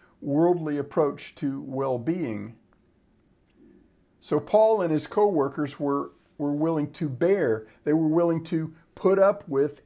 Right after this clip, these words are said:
any level of financial hardship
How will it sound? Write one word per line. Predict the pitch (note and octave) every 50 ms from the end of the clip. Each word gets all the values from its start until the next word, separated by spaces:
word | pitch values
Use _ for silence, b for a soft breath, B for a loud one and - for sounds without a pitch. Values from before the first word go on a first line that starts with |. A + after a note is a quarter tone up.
| _ -
any | F#3 G3+ G#3 A3 A3 A3
level | G3+ F#3+ F#3 F#3+ G3+ G3+ E3+ F3 D3+ C#3
of | D3 C#3+ C#3+
financial | - E3 D#3+ F3 F3 E3+ E3+ F3 F3 - E3+ D#3+
hardship | C#3 E3+ F3+ F#3+ F#3 D3+ - - - G#2+ A2 A#2+ -